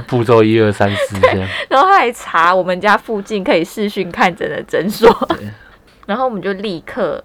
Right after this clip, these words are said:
Speaker 2: 先帮阿翔视讯看诊。
Speaker 1: 那我们找到这个视讯看诊是
Speaker 2: 人也要去。
Speaker 1: <clears throat> 对，家人要过去帮忙，用你的手机去视讯他啦。
Speaker 2: 然后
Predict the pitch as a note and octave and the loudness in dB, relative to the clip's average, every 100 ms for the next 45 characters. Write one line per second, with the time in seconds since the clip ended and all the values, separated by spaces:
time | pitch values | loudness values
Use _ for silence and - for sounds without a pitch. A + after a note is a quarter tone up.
0 | - - G3 F#3+ F3+ E3+ E3 F3+ G3 C#2 | -14 -6 -6 -4 -4 -4 -4 -6 -6 -12
1 | - - - F#3+ D3 F3 D3 - F#3 - | -14 -20 -10 -8 -8 -10 -12 -10 -8 -10
2 | - - - - _ - D3+ B2+ A2 G#2+ | -12 -16 -16 -18 _ -6 -2 0 0 -2
3 | G#2 G#2 G#2 G#2 G#2 G#2 C3 C#3 C#3+ C3+ | -2 -4 -6 -2 0 4 4 4 2 2
4 | B2 A2+ G#2+ C3+ B2+ B2+ C3 A2 G2+ F#2+ | 2 0 -2 -6 -6 -4 -4 -4 -6 -12
5 | - A2+ G2+ F2 _ _ _ _ - G3 | -10 -8 -8 -12 _ _ _ _ -6 -4
6 | F#3+ G3+ D#3 F3+ F3+ - - F3+ A2 G3+ | -4 -2 0 0 -2 -8 -12 -12 -12 -16
7 | _ _ - A2 F#2+ F#2 C#3 C#3 A#2+ A#2 | _ _ -2 0 0 4 6 6 6 2
8 | A2+ B2 A2 A#2 G#2 G#2 G2+ F#2 A2 D3 | 0 -2 -2 -4 -2 0 0 -2 0 0
9 | B2 G2 G2+ - F2 F2+ G#2 G#2+ G2+ A2 | 0 0 0 0 -2 -2 -6 -4 -6 -8
10 | F#2 G#2 F2+ - E2+ F2 - - _ _ | -8 -8 -10 -12 -14 -16 -18 -20 _ _
11 | A3 A#3+ C#4 B3+ | -4 0 2 2